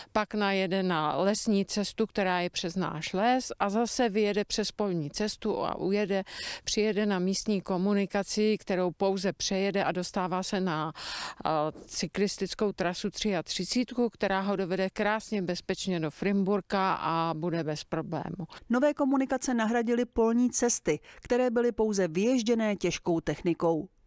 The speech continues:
Speaker 2: Tu tady mohou cyklisté potkávat i nadále a budou s tím muset počítat.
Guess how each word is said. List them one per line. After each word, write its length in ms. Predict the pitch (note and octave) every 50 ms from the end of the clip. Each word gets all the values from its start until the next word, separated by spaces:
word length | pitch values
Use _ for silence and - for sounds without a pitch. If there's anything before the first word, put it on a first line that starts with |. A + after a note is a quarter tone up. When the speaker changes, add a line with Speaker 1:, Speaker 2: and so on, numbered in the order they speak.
| - - - - - -
Speaker 2:
Tu 140 | - D4 D4
tady 240 | - C#4 B3+ C4+ B3+
mohou 240 | B3+ B3+ C4 C4
cyklisté 480 | B3 - A#3+ - A#3+ A#3+ - - C4 A#3+
potkávat 480 | - A3 A3 - - A3+ A3+ A#3 A#3 -
i 80 | - A3
nadále 480 | G#3+ G3+ F#3+ G3+ G#3 G#3 G#3 F#3+ E3+ - - - - -
a 100 | - D4
budou 300 | C4+ A#3+ C#4 C4+ B3+ A#3+
s 100 | G#3+ -
tím 260 | - - G#3 G3+ G3 G3
muset 360 | F#3 F3+ E3 - A3+ G#3 -
počítat. 480 | - D#3+ - - D#3 C#3+ - D#3 D3+